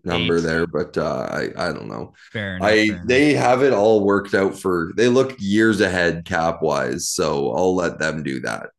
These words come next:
Speaker 2: Yeah, they really do. I mean, that's
Speaker 1: They
Speaker 2: why
Speaker 1: know
Speaker 2: they get
Speaker 1: what's
Speaker 2: paid.
Speaker 1: coming up. I don't.
Speaker 2: Yes. Uh, okay, well, that was an easy one. I thought this was gonna take a little bit longer 'cause, like, I would do the exact same thing, even if he is Vezina winner.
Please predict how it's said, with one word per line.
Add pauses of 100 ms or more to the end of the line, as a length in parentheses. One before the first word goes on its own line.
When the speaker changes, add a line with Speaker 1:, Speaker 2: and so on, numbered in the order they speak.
Speaker 2:
Yeah,
they
really
do.
I
mean,
that's
Speaker 1:
They
Speaker 2:
why
Speaker 1:
know
Speaker 2:
they
get
Speaker 1:
what's
Speaker 2:
paid.
Speaker 1:
coming
up.
I
don't. (1120)
Speaker 2:
Yes. (180)
Uh, (800)
okay,
well,
that
was
an
easy
one.
I
thought
this
was
gonna
take
a
little
bit
longer
'cause,
like,
I
would
do
the
exact
same
thing,
even
if
he
is
Vezina
winner.